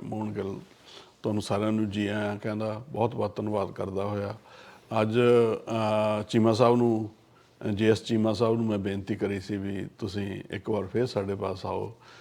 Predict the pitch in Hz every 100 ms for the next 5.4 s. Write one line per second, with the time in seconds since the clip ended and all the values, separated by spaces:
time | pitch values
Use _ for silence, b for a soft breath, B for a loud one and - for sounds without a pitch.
0 | B B 110 104 95 92 113 104 101 104
1 | - - 104 104 104 101 98 - - 101
2 | 101 101 104 104 - 107 123 101 113 110
3 | - 131 139 139 135 131 131 127 - -
4 | 117 110 110 98 95 90 - 123 143 135
5 | 123 120 113